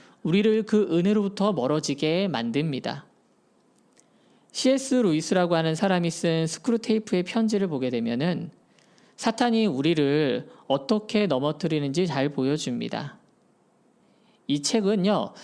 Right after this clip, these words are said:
그 원로 사탄, 나이가 많은 사탄이 이제 막 시-, 사탄 일을 시작한 신참 사탄에게 어떻게 하면은 그리스도인들을 죄에 빠지게 하고 하나님과 멀어지게 할 수 있는지 그 노하우를 전수해주는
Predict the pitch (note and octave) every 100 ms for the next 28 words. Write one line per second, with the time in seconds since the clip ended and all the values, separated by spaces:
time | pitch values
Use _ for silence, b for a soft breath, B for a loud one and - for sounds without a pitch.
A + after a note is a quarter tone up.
0 | B B - B2+ D3 F#3 A3 A#3 G3+ -
1 | - B2 A#2+ C3 D3+ E3 C3+ B2+ C#3 E3+
2 | F3 F3+ E3 C3+ B2+ E3+ G#2+ - B -
3 | C#3 E3+ E3+ F3+ F#3 - - - _ _
4 | - A3 - G#3 G3+ D3+ - - C#3 C#3
5 | C#3+ F#3+ F3+ E3 E3 - A#3 A3+ - G#3+
6 | G3+ G3 G#3 - G#3+ E3 B2+ F3 A2 B
7 | B B B B - E3+ C4+ C4 B3+ A#3
8 | G#3+ F#3+ G3 F#3+ E3 D#3+ E3+ E3+ E3 D#3
9 | D3+ - C3+ C#3+ D#3 D3+ D3+ D3 B2+ A#2+
10 | C3+ G3 B B B B A#3 A3 G#3+ G3
11 | D#3 B2+ C3+ E3+ E3+ E3 D#3 D#3 C#3+ C3+
12 | C3+ D3 C3+ C#3+ D3+ F3 F3 E3 E3 -
13 | C3 C3+ F3 D#3+ C#3+ D3